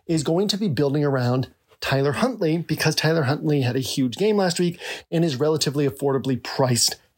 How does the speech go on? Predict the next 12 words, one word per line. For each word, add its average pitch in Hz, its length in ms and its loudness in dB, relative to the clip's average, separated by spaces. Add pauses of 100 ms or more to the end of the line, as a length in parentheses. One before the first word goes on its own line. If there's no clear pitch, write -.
at 120 260 2 (300)
quarterback. 196 480 -2 (560)
So - 440 2
if 185 120 0
some 240 140 2
of 208 120 0
my 180 140 2
competition - 540 0
is 135 100 0
going 147 280 2
to 147 100 -2
be 135 340 0